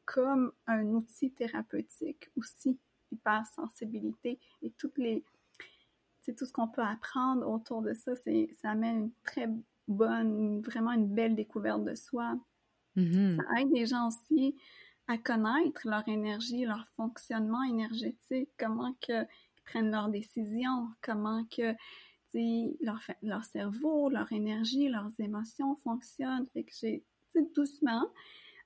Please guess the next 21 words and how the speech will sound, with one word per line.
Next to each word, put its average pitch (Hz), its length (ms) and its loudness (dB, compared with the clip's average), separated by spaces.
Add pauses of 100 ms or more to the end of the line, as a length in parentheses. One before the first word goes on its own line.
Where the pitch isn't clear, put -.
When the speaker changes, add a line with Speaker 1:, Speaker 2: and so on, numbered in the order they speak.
Speaker 1:
euh, 220 200 0
j'ai, 214 320 -2
j'ai 214 140 -2
émergé, 226 840 2
<laughs> - 220 -6
je - 40 -18
sais - 80 -20
pas 233 80 -2
si - 200 -6
ça 226 100 4
se 214 60 4
dit, 220 240 -2
là, 269 140 4
mais 180 140 8
je 160 60 0
Speaker 2:
<laughs> - 0 -
Speaker 1:
suis, 262 200 -2 (160)
je 220 60 -12
suis - 120 2
allée 240 320 8
vers 247 260 4